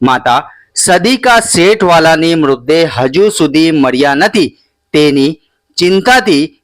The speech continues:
વિસ્તારના રહીશો અને તેમની ફેમિલી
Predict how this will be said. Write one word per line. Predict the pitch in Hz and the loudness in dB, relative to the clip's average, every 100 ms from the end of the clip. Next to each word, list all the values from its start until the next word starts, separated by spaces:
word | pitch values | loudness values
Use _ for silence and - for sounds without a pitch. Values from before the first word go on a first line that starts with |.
| - | -4
વિસ્તારના | 139 180 190 - - 220 220 226 226 190 | 0 2 0 -4 -2 2 2 2 2 0
રહીશો | 139 151 196 - 208 208 - | 2 2 0 0 0 0 -2
અને | 151 156 147 - | -4 -2 -4 -2
તેમની | 170 180 185 180 175 | -2 0 -2 -2 -2
ફેમિલી | - 147 147 156 156 156 | -4 -4 -2 -2 -2 0